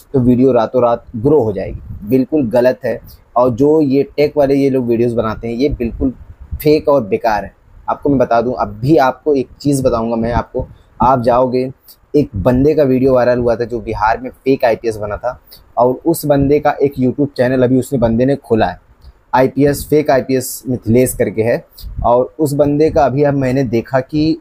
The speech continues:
उस बंदे ने कोई ऐसी वीडियो नहीं डाली है, कोई ऐसा hashtag नहीं लगाया है, कोई भी ऐसा setup नहीं किया है जिससे कि रातों रात वीडियो viral हो जाए। वो वीडियो viral कैसे हुई? उसके face की वजह से, क्योंकि उसके face को लोग इतना जानने लगे, पहचानने लगे।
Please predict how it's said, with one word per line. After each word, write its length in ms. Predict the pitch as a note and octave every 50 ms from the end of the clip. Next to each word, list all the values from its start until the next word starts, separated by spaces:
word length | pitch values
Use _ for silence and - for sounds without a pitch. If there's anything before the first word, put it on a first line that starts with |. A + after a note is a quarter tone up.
| _ C#3+
उस 140 | C3+ A#2+ A#2
बंदे 300 | B2 B2+ C3 C3 C#3+ D3
ने 100 | D3 D3
कोई 360 | - _ D#3+ F#3 G3+ G#3 F#3
ऐसी 160 | E3 - F3
वीडियो 260 | D#3 D3 C#3+ C#3 D3
नहीं 140 | C#3 C3 C3+
डाली 260 | C3 B2+ B2 B2 C3
है, 200 | B2+ B2+ B2+ C3 B2+ - - - - - - -
कोई 160 | A#2+ C3+ D3 C#3+
ऐसा 220 | B2+ - - B2+ A2+ -
hashtag 520 | - G2+ A2+ B2 - - C#3+ C#3 B2 B2
नहीं 100 | A#2+ A#2
लगाया 360 | A2 G#2+ G2+ G#2+ G#2+ A2 A2
है, 160 | A2+ A2+ A2+ A#2 - _ - - _ _ _
कोई 200 | C#3+ D3+ D#3+ D#3+
भी 180 | D3 D#3 D#3+ D#3
ऐसा 240 | C#3 B2 - D#3
setup 380 | D3 - - C#3+ - D#3 D3+ -
नहीं 200 | C#3+ C#3+ C3+ A#2
किया 200 | - B2+ B2 A#2+
है 100 | A#2+ B2+
जिससे 280 | B2 A#2+ - - C3+ B2+
कि 120 | - C#3+
रातों 320 | A#2+ A#2 G#2+ - B2 B2
रात 140 | A#2 A#2 A#2+
वीडियो 340 | A2+ G#2+ G#2+ G#2+ B2 C3+ C3+ - _ _ _ -
viral 400 | - A2+ A#2+ B2 C3 C#3 D3 C#3
हो 80 | C3 A#2+
जाए। 140 | G#2+ F#2 - _ _ _ - - - - _ _ _ - A2+
वो 120 | B2+ C3
वीडियो 220 | C3+ C3 C3+ C#3+ C3
viral 280 | B2+ B2 B2 C3 C3+
कैसे 260 | B2 C#3+ C3 - - C#3+
हुई? 140 | D3 D3
उसके 240 | D3 C3+ - - E3
face 340 | D3 - - D3+ D#3+ D#3 -
की 80 | - F3
वजह 140 | D#3+ D3+ D3
से, 180 | - - G2 - _ _ _ -
क्योंकि 220 | C3+ C3+ - E3 D3+
उसके 180 | C#3+ - E3+
face 320 | D#3+ - - D3 D3 D3 -
को 60 | -
लोग 200 | C#3+ C#3+ D3 C#3+
इतना 200 | C#3 - C#3+ D3+
जानने 400 | D3 A2 G#2+ A#2+ A#2+ B2+ C#3 D3
लगे, 220 | D3 C3+ B2 C3 C3+
पहचानने 440 | - G#2+ G2 F2 B2+ B2 B2+ C3+
लगे। 260 | C3+ B2 A#2+ A2 C3+